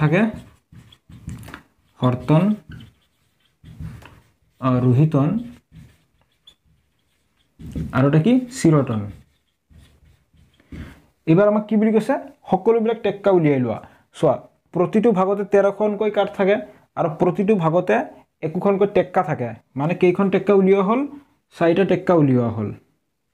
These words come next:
উলিওৱা হ'ল চাৰিখন টেক্কা। আৰু কি বুলি কৈছে? চিৰতন কাৰ্ড উলিয়াব দিছে। চিৰতনত কেইখন আছে? তেৰখন আছে। তো এখনটো টেক্কা আহি গ'ল।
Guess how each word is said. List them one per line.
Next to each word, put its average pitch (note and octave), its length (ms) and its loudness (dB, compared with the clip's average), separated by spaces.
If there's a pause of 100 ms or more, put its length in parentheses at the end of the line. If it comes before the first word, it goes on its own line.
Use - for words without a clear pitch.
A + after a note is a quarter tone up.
(480)
উলিওৱা C#3 300 4
হ'ল D3 160 0 (240)
চাৰিখন C3+ 320 2 (180)
টেক্কা। B2+ 340 -4 (680)
আৰু C#3+ 200 0
কি G3 140 2
বুলি F#3+ 140 4
কৈছে? G3 220 2
চিৰতন G3+ 540 0
কাৰ্ড F3 220 0
উলিয়াব C3+ 340 2
দিছে। - 240 -4 (460)
চিৰতনত G3+ 540 2
কেইখন G3+ 280 0
আছে? G3+ 160 -2 (400)
তেৰখন E3+ 380 0
আছে। E3 160 -2 (520)
তো D3+ 80 2
এখনটো D#3+ 380 0
টেক্কা E3+ 300 -2
আহি F3 140 -2
গ'ল। F3+ 180 0